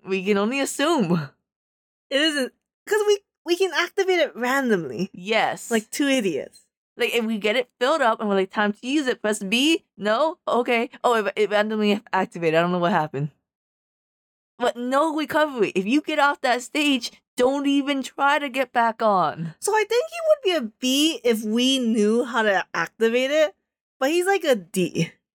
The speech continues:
Speaker 1: I, I'm gonna put him C. G-, Homeboy's good, that's why.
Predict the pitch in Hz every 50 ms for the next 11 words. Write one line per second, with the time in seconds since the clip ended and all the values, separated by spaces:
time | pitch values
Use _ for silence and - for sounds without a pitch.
0 | _ _ _ _ _ - - 269 277 269 - 254 277 262 254 220 185 175 170 -
1 | - - - - - 160 151 143 139 143 - _ _ _ _ - - 240 269 294
2 | 320 302 294 262 220 175 - - 165 160 151 123 127 127 110 - - 135 127 120
3 | 107 123 147 170